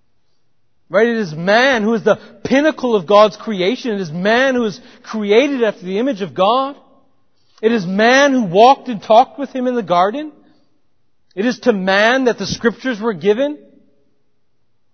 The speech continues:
It is to man, even that, er, the human nature, right, that, that Christ came and assumed to the divine nature in order that He might save man. And even though we have all those advantages,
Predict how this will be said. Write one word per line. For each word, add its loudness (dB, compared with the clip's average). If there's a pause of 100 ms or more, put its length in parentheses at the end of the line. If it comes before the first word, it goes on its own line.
(240)
It -12
is -10
to -4
man, -6
even -8
that, -4 (120)
er, -16 (140)
the -8
human -4
nature, -6 (520)
right, -14
that, -12
that -10
Christ -8
came -8 (840)
and -12
assumed -8
to -16
the -10
divine -6
nature -6
in -6
order -6
that -8 (140)
He -6
might -4
save -6 (240)
man. -8 (920)
And -4
even 2
though 6
we 2
have 4 (200)
all 8
those 6
advantages, -4